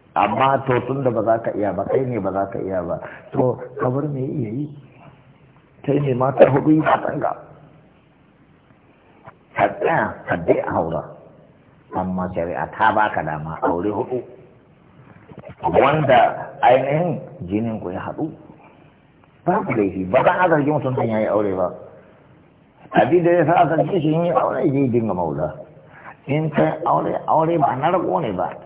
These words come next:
ka jajirce. Daga kuma Allah ya baka yadda za ku rayu. Kada ka ce za ka aure kuma ta hudu ka je kana maula. Ko ka je a wani gari, mai gwamnati ta ce za ta yi baka auren a haka.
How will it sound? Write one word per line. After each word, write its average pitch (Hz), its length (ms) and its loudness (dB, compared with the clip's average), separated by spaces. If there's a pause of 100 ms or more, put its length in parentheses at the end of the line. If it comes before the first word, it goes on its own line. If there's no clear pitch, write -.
(120)
ka 98 200 -4 (120)
jajirce. 127 1080 -4 (1160)
Daga 107 220 -2
kuma 131 300 -4
Allah 120 200 -2
ya - 160 4
baka - 360 0 (320)
yadda 175 240 0
za 117 160 6
ku - 80 -6
rayu. 76 240 -4 (2250)
Kada - 160 6
ka 104 120 -6
ce 107 140 -2
za 104 140 2
ka 117 160 -2
aure 113 160 0 (120)
kuma 131 200 -2
ta 131 80 0
hudu 143 240 0
ka 131 80 2
je 104 120 0
kana 98 280 -2 (400)
maula. - 480 0
Ko - 80 -2 (280)
ka 110 200 6
je 110 80 4
a 80 140 4 (100)
wani 113 160 6
gari, 110 200 2 (400)
mai 110 120 0
gwamnati 120 360 2
ta 107 120 -4
ce - 120 2
za 101 120 0
ta 107 100 -2
yi 95 60 0
baka - 240 0
auren 98 320 2
a - 60 -8 (100)
haka. - 160 -6